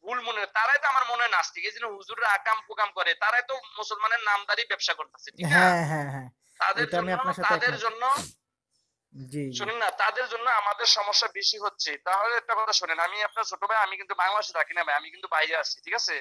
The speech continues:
Speaker 2: আচ্ছা, আচ্ছা। জি ভাই।
Speaker 1: আমি বাইরে আছি ভাই, আপনি পড়াশোনা করেন, আরো স্কলার লাগে, আপনার ভালো করে একটু জানবিন করেন এই জিনিসগুলো, তাদের সাথে যাতে আমরা face to face মোকাবেলা করতে পারি। Financial any problem, call me,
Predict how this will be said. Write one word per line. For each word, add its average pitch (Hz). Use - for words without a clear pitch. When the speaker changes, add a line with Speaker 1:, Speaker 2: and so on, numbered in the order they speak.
Speaker 2:
আচ্ছা, 143
আচ্ছা। -
জি 147
ভাই। 131
Speaker 1:
আমি 202
বাইরে 202
আছি 233
ভাই, 226
আপনি 233
পড়াশোনা 202
করেন, 220
আরো 185
স্কলার 202
লাগে, 196
আপনার 196
ভালো 160
করে 185
একটু 190
জানবিন 175
করেন 190
এই 185
জিনিসগুলো, 190
তাদের 170
সাথে 175
যাতে 175
আমরা 180
face 170
to 196
face 180
মোকাবেলা 185
করতে 185
পারি। 190
Financial 269
any 269
problem, 226
call 208
me, 160